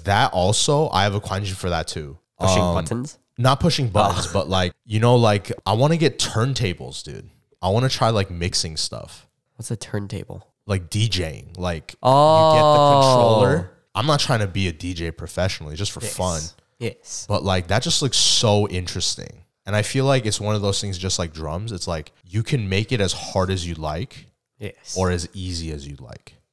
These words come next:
Speaker 2: Yes.
Speaker 1: And I feel like my kwanjim towards that is, like, sparking a little bit more, because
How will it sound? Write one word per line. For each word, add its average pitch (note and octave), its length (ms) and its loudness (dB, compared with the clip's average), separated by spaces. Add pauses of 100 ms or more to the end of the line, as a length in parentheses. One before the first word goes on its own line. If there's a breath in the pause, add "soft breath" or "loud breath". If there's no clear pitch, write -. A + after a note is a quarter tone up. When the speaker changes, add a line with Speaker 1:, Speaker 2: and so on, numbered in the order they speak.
(160)
Speaker 2:
Yes. - 520 -16 (160)
Speaker 1:
And F2+ 160 -4
I F2 120 2
feel G#2+ 240 0
like G2+ 240 2
my F2 160 -2
kwanjim F2+ 440 -6
towards F2 320 -4
that D#2 440 -6 (180)
is, E2+ 320 -6
like, C#2+ 240 -10
sparking E2+ 460 -4
a - 20 -6
little E2+ 160 -4
bit D2 140 -10
more, D#2 180 -8
because E2+ 440 -8